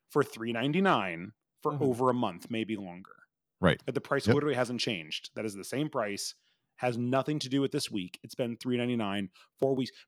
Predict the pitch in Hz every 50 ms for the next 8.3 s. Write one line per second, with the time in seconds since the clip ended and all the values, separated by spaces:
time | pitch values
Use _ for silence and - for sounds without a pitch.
0 | _ - 151 165 - - - - 131 175 208 151 - 113 151 202 202 - - -
1 | - _ _ _ _ _ - 185 180 220 180 190 196 202 185 - 208 180 - 233
2 | 226 220 240 294 - - 277 254 190 190 190 180 160 143 143 139 - 151 139 135
3 | 131 - - 147 139 123 123 123 117 113 110 - 170 185 120 95 120 165 233 294
4 | 302 254 226 196 165 156 - - 156 143 - 131 127 123 127 123 110 120 117 113
5 | 110 107 - - - - 107 98 95 92 87 78 - - - 135 120 143 139 170
6 | 110 92 170 170 202 202 220 214 214 240 226 233 214 190 175 165 147 139 139 131
7 | - - 127 120 120 117 113 110 - - 117 113 110 - 113 104 95 92 - -
8 | - 92 90 98 131